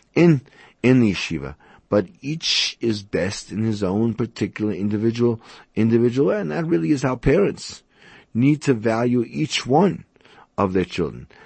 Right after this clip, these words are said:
They should consider each child as if he's their best child, since every single child is, is best and, and great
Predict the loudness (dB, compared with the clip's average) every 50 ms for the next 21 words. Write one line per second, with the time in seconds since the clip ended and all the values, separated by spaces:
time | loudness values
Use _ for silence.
0 | _ _ -6 -6 -6 -6 -6 -4 -2 -2 -2 -2 -2 -2 0 0 0 0 -2 -4
1 | -6 _ _ _ _ _ -6 -4 -2 -2 -2 -4 -8 -10 -10 _ _ _ -14 -4
2 | -2 0 2 2 0 0 -2 -6 -10 _ _ _ _ _ _ _ _ _ _ _
3 | _ _ _ _ _ _ _ _ _ -6 -4 -2 0 0 0 -2 -2 -6 -2 0
4 | 0 0 2 2 0 0 0 -2 -4 -4 -6 -12 -16 -18 -20 _ _ _ _ _
5 | _ -12 -8 -8 -8 -8 -8 -12 -10 -8 -6 -6 -6 -8 -10 -16 -18 _ _ _
6 | _ _ _ _ _ 0 0 2 0 -2 -2 -4 -4 -2 -2 -4 -4 -6 -6 -6
7 | -6 -6 -6 -8 -8 -8 -8 -8 -8 -8 -8 -8 -8 -8 -8 -8 -10 -12 -12 -12
8 | -12 -12 -8 -8 -8 -6 -4 -2 -2 -2 -2 -4 -6 -10 -18